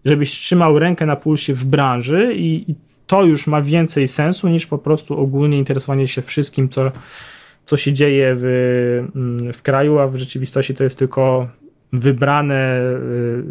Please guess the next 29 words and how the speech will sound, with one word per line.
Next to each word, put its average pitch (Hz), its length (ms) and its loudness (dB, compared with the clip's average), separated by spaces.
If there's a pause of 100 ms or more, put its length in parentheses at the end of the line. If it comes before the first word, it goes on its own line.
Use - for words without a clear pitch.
z 127 420 2
ważnych 160 420 0
wydarzeń, 180 540 2
wybrane 151 520 2
te, 170 200 2
które 151 280 0
pasują 147 600 2
do 135 140 2
myśli 143 420 2
ideologicznej, 131 840 0 (540)
em, 120 760 -2 (320)
danego 127 520 0
medium. 120 480 0 (160)
No 135 60 -10
to 135 100 0
jest - 220 -6
przerażające, 156 560 2
jak - 80 -8
sobie 135 260 0
obejrzysz, 135 520 0
weź 139 200 0
sobie 135 280 0 (360)
kiedyś 131 280 -2
dla 127 340 0
testu, 131 380 -2
jak 123 140 -2
mi 131 80 0
nie 127 80 2
wierzysz, 123 440 -2